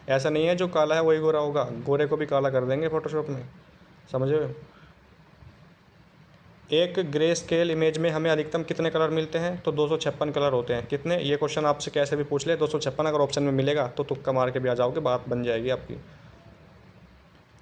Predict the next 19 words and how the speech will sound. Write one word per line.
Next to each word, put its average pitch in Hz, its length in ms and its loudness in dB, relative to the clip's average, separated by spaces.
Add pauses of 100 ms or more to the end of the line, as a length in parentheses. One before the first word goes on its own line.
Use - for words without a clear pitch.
(140)
क्वेश्चन 180 260 0
छोड़ना 151 340 2
है 123 140 2
नहीं 127 160 2
एक 123 120 -4
भी, 127 180 -4
बस 143 200 0
ये 151 80 0
बात 143 200 4
याद 123 160 2
रखनी 139 260 -2
है, 170 80 0 (260)
क्वेश्चन 147 260 0
छोड़ना 135 380 2
आपको 139 320 0 (420)
नहीं 123 320 0
है। 131 220 0 (380)
कंट्रोल 151 380 2
जे, 143 140 2